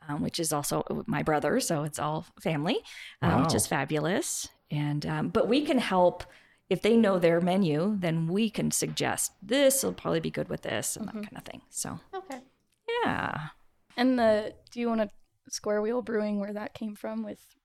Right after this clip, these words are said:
Speaker 3: Riblet?
Speaker 1: Yeah. So, um, Square Wheel, there's actually a Square Wheel tractor on the estate. Um, Royal Riblet, who was the,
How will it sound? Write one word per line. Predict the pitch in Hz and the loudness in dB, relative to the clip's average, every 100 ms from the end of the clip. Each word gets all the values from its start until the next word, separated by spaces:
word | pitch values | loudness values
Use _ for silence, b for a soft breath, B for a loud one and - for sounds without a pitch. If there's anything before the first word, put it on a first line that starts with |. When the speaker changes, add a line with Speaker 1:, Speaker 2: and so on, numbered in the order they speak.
| _ | _
Speaker 3:
Riblet? | 233 220 240 - | -6 -4 -4 -4
Speaker 1:
Yeah. | 240 254 285 415 453 - - | -4 -2 -2 -4 -6 -4 -4
So, | - 196 175 175 170 | 0 2 4 2 0
um, | 175 170 160 | 0 0 0
Square | - - 202 214 | -2 0 0 2
Wheel, | 233 190 156 170 262 254 - | 4 4 6 4 4 0 -2
there's | 170 - | -2 0
actually | 190 - 220 190 | -2 -2 -2 0
a | 170 | 0
Square | - 185 185 202 | -2 0 2 2
Wheel | 190 185 | 2 0
tractor | - - 190 190 - 135 175 B B B | -2 0 0 0 -2 -2 -2 B B B
on | - 160 | -2 0
the | 185 | 2
estate. | 220 - 135 135 - B B B B | 2 0 0 -2 -8 B B B B
Um, | 156 151 151 - | -4 -2 -4 -2
Royal | 165 165 190 | 0 2 2
Riblet, | 202 165 156 165 - | 2 2 4 2 2
who | 170 | -2
was | 165 165 | -2 -2
the, | - 160 156 - | -2 0 0 -2